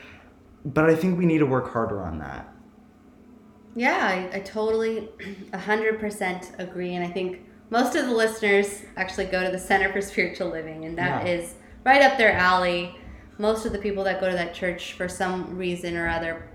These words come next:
Speaker 2: most of them have left kind of an Orthodox church and, and found themselves, themselves in this place because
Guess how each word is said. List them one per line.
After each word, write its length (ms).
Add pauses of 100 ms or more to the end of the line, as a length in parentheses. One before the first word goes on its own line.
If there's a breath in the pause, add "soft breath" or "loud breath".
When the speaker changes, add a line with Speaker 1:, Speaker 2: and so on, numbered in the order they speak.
(140)
Speaker 2:
most 500
of 80
them 120
have 200
left 380
kind 140
of 80
an 60
Orthodox 640
church 380
and, 160 (120)
and 200
found 320
themselves, 680 (420 loud breath)
themselves 600
in 200
this 300 (760)
place 500
because 640